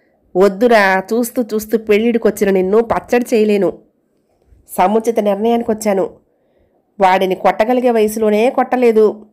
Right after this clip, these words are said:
వాడి కొంటె పనులకు చితక్ కొట్టాలని ఉండేది, కానీ దొరికేవాడు కాదు. ఇంటి చుట్టూ పరిగెత్తించేవాడు.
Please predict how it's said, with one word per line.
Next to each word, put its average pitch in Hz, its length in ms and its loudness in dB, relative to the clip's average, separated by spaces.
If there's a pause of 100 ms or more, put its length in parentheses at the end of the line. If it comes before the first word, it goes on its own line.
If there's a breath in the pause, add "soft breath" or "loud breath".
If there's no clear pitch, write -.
(600)
వాడి 185 240 2
కొంటె 202 300 -2
పనులకు 233 460 -2
చితక్ - 220 -6
కొట్టాలని 202 380 0
ఉండేది, 185 540 -4 (580)
కానీ 196 240 2
దొరికేవాడు 220 520 -2
కాదు. 180 380 -4 (540)
ఇంటి 214 220 0
చుట్టూ 262 320 -4
పరిగెత్తించేవాడు. 208 920 -2